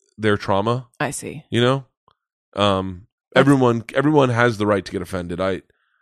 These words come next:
Speaker 1: I'm not one of those comics that goes, "Oh, bro, for real." Yeah, if you're gonna get offended, get offended. That's,
Speaker 2: Mm-hmm.
Speaker 1: you're totally allowed to get offended. Things offend me. The T I video with, uh, Melania Trump dancing naked on the table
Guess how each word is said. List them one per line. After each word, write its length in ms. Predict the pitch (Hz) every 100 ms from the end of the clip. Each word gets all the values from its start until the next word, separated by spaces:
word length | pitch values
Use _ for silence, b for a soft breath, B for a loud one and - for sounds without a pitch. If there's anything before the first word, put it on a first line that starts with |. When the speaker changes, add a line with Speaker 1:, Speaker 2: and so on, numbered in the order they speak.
| -
Speaker 1:
I'm 100 | 101
not 220 | 117 123
one 100 | 117
of 60 | 110
those 160 | 104 -
comics 340 | 107 98 -
that 100 | 92
goes, 420 | 107 92 87 - _ _ _ _ _ _
"Oh, 160 | - 131
bro, 440 | 101 117 110 107
for 140 | 107 131
real." 420 | 131 127 123 -
Yeah, 140 | 196 208
if 100 | 240
you're 120 | 202
gonna 80 | 185
get 100 | 147
offended, 460 | 127 151 117 101
get 120 | 101 160
offended. 380 | - 151 113
That's, 200 | 101 120 165
Speaker 2:
Mm-hmm. 240 | 151 131 135
Speaker 1:
you're 120 | 180
totally 260 | 185 208 220
allowed 160 | 196 170
to 80 |
get 80 | 160
offended. 440 | 143 156 127 76 - _ _
Things 220 | - 233 202
offend 340 | - 156 139
me. 300 | 180 170 156 b b b 151
The 60 |
T 240 | - - 190
I 160 | 190
video 400 | 160 123 117 107
with, 260 | 107 113 -
uh, 200 | 120 113
Melania 420 | 113 117 123 127
Trump 340 | 117 131 123
dancing 380 | 110 123 120 120
naked 220 | 110 117
on 80 | 127
the 80 | 123
table 400 | 139 143 175 170